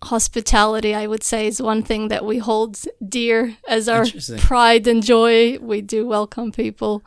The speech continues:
Speaker 2: Hmm.
Speaker 1: from all over the world
Speaker 2: Nice.
Speaker 1: and treat them like they're our home, uh, and like they're our brothers and sisters.
Speaker 2: So in summary, New Zealand's boring. That's what I heard.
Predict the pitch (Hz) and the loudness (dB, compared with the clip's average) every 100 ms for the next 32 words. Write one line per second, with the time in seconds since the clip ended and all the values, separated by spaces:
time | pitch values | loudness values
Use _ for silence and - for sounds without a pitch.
0 | - - _ _ 156 139 - 208 208 208 | -18 -20 _ _ -6 -4 -6 -6 -4 -2
1 | 208 208 208 214 208 214 214 202 - - | -4 -6 -8 -6 -4 -4 -6 -10 -14 -16
2 | _ _ _ - 104 151 202 208 - - | _ _ _ -12 -8 -6 -8 -10 -14 -12
3 | 240 208 220 208 208 214 208 - 214 208 | -8 -8 -6 -6 -6 -8 -8 -8 -6 -6
4 | 208 220 220 - - 320 226 - _ _ | -6 -6 -8 -12 -18 -10 -10 -10 _ _
5 | - 214 214 214 202 220 214 208 - _ | -8 -8 -4 -6 -4 -4 -4 -6 -10 _
6 | _ _ - 247 247 226 220 220 233 208 | _ _ -10 -8 -6 -4 -4 -4 -6 -6
7 | 233 - 233 220 - _ _ _ - 135 | -8 -6 -6 -6 -10 _ _ _ -6 -2
8 | - 143 135 123 110 104 110 95 92 101 | 0 0 -2 -4 -4 -6 -6 -8 -10 -10
9 | 92 90 98 - 95 87 85 | -10 -10 -12 -12 -10 -12 -12